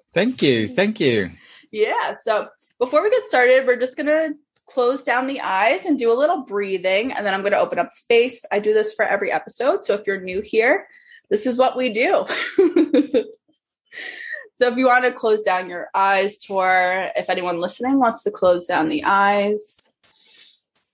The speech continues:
Speaker 1: and just tune into the body,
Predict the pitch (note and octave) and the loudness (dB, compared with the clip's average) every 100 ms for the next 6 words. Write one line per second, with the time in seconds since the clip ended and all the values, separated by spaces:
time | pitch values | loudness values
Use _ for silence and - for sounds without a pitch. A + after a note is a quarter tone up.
0 | _ _ _ _ _ _ _ _ - B3 | _ _ _ _ _ _ _ _ -6 0
1 | A#3+ C4 B3 - - - - - - - | 4 2 2 -8 -8 -6 -4 -4 -4 -6
2 | - - - _ - - C#4 D#4 D#4 - | -10 -12 -16 _ -6 2 4 6 4 2
3 | A3 A3 A3+ G#3 F3+ D3+ D3 D#3 D3+ D3 | -2 -2 0 2 2 2 4 2 0 -4
4 | D3+ F#3+ | -6 -8